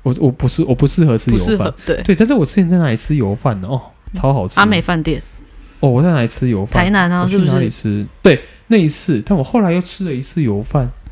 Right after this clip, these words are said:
Speaker 1: 是哪一间？哦，哦，我知道了。我们前几天去那个基隆夜市，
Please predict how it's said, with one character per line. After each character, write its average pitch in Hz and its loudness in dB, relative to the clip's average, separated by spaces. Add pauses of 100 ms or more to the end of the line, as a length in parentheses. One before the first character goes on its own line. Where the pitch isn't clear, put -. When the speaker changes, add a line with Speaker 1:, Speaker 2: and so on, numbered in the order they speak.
(240)
Speaker 1:
是 - -6
哪 117 0
一 113 2
间？ - -4
哦， 190 8 (360)
哦， 214 6
我 156 6
知 180 0
道 240 8
了。 117 2 (180)
我 147 6
们 165 4 (260)
前 165 4
几 156 2
天 147 4
去 160 4
那 160 4
个 127 4
基 160 2
隆 113 2
夜 120 2
市， 107 -2